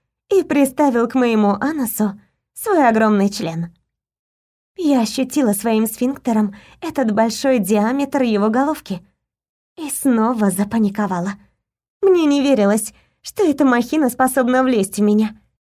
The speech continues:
Все члены, что были до этого, уступали в длине и объёме. Никогда ещё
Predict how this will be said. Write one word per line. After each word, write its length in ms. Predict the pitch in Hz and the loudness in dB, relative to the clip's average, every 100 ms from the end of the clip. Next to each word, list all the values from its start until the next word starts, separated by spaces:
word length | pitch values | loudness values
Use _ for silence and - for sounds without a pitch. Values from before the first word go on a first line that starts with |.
| _ _ _ _ _ _ | _ _ _ _ _ _
Все 300 | - - 285 | -16 -4 -4
члены, 400 | - 254 247 226 | -2 -2 0 0
что 200 | 220 262 | 0 0
были 240 | 220 220 208 | 2 2 2
до 100 | 208 | 2
этого, 480 | 247 285 208 202 - _ _ - | 0 0 -2 -2 -6 _ _ -2
уступали 680 | 302 269 285 269 233 202 | -2 0 0 2 4 4
в 40 | 196 | 2
длине 640 | 196 226 214 214 214 277 - _ _ _ | 0 2 4 4 2 -2 -8 _ _ _
и 100 | 330 | 0
объёме. 640 | 247 202 196 180 196 202 _ _ _ _ _ _ - | 2 2 2 0 -2 -6 _ _ _ _ _ _ -2
Никогда 580 | 359 294 285 254 214 208 | 0 0 -2 -2 0 0
ещё 360 | 190 - 220 | 0 -2 -4